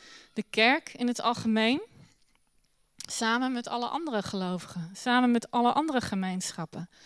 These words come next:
samen met alle andere volgelingen van Jezus. We zijn één lichaam. En Renske heeft daar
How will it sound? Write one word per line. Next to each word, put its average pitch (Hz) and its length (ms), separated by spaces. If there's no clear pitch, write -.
samen 247 400
met 220 180
alle 226 260
andere 226 320
volgelingen 208 560
van 214 180
Jezus. 214 600
We 220 120
zijn 220 380
één 254 260
lichaam. 226 500
En 233 60
Renske 277 340
heeft 269 160
daar 240 280